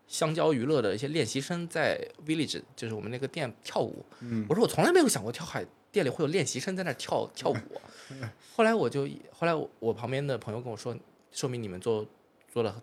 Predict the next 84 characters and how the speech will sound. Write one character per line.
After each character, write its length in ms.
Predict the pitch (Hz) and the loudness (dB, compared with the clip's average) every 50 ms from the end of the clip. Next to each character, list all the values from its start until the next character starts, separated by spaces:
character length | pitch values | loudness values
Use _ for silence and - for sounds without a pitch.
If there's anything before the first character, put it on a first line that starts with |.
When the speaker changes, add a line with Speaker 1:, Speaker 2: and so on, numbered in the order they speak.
| _ _ _ | _ _ _
Speaker 1:
做 120 | - 127 | -4 -2
得 120 | 117 110 107 | -2 -2 -2
更 200 | - 127 113 104 | -2 -4 -4 -4
宽 200 | - - 120 127 | -2 -2 0 0
容， 100 | 107 98 | 0 -2
做， 140 | 98 120 113 | -2 -4 -4
做， 240 | - - 120 107 127 | -2 -2 -2 -2 -2
做 180 | - - 120 | -2 -6 -4
变 160 | 117 127 123 | -2 -2 -2
得 100 | 117 107 - - - _ | -2 -4 -10 -10 -14 _
成 140 | - - 113 | -8 -6 -2
长 120 | 117 110 | -2 0
了。 60 | 92 | 2
Speaker 2:
过 120 | 120 135 123 | 4 4 4
圈 220 | 117 - 127 127 | 4 4 6 6
了， 100 | 131 135 - - - | 4 2 0 -8 -6
嗯。 80 | 139 117 | -4 0
Speaker 1:
对， 240 | 113 117 110 104 101 | 2 2 2 2 2
我 140 | 113 113 104 | 0 0 2
觉 100 | 120 135 | 2 0
得 80 | 131 131 - | 0 -2 -4
就 140 | - 147 131 | -4 -4 -4
挺 180 | - - 110 | -4 -6 -8
好。 240 | 120 - 117 - - - - | -6 -6 -8 -10 -10 -14 -16
Speaker 2:
嗯。 120 | - 117 113 | -12 -4 0
Speaker 1:
所 80 | 107 | 0
以 60 | - 170 | 0 2
后 140 | - 202 | 2 2
来 60 | 180 185 | 2 4
我 60 | 170 | 2
们 160 | 113 92 98 | 0 -4 -2
在 140 | 110 131 123 | -2 -2 -2
试， 220 | 117 - - - _ _ | -2 -4 -8 -8 _ _
其 140 | - - 120 | -4 -2 -2
实 200 | - - 185 175 - | 0 -2 -2 -4 2
这 240 | - 202 175 117 95 - - - - - _ | 2 2 2 2 0 -4 -12 -18 -20 -20 _
过 120 | - - 147 | 4 4 4
去 180 | - - 139 | 4 2 -2
的 120 | 113 101 92 | -2 0 -2
一 100 | 110 123 | -2 -2
两 120 | 110 87 | -4 -4
年， 140 | 85 67 78 | -4 -6 -10
跳 120 | 117 - | -10 -10
海 140 | 131 123 101 | -6 -6 -6
经 160 | 87 - 113 | -6 -4 -6
历 80 | 110 117 | -6 -4
过 140 | 107 104 95 | -2 -2 -4
一 40 | 90 | -2
个 80 | - 101 | -4 -6
从 300 | - - - 80 95 113 - - - _ | -6 -4 -6 -6 -6 -8 -12 -16 -10 _
摇 160 | - 101 131 | 4 4 6
滚 160 | 139 110 98 | 6 4 2
乐、 200 | 101 120 120 104 92 | 2 2 2 2 2
独 140 | - 95 113 | 0 -2 -4
立 80 | 131 | -2
电 200 | 131 151 151 127 | -2 -2 -4 -4
影、 100 | 92 - - - - | -4 -8 -10 -16 -10
独 140 | - 101 101 | -6 -6 -4
立 60 | 113 | -4
音 80 | 131 143 | -2 -2
乐 120 | 151 135 | -2 -2
为 160 | 107 90 98 | 0 -2 -2
主 160 | 104 - - | -4 -4 -12
题 100 | - - | -12 -8
的 80 | - 87 | -8 -6
酒 140 | 87 - 90 | -4 -4 0
馆， 180 | - 82 71 - - | 0 0 0 0 -2
变 160 | - 139 120 | -4 -4 -4
成 160 | 104 - - | -4 -8 -8
一 60 | 107 117 | -6 -2
个 140 | 117 117 - - - - _ _ _ - - - - _ _ _ | -2 -4 -4 -4 -20 -20 _ _ _ -16 -16 -16 -18 _ _ _
讲 220 | - - - - | 2 2 2 2
社 180 | - - - 156 | 2 2 2 2
群 220 | 110 - 107 104 | 2 2 -4 -6
去 140 | 120 - 151 | -2 -2 -2
中 140 | 135 131 135 | -2 -2 -4
心 140 | 143 156 160 | -4 -6 -2
化 140 | 156 123 104 | -2 -2 -2
酒 140 | - 92 | -2 -2
馆 180 | 101 98 - - | -2 -2 -2 -2
的 80 | - - | -4 -14
一 80 | - - | -18 -8
个 120 | - - | 0 0
Speaker 2:
对。 180 | 117 107 101 | 2 2 0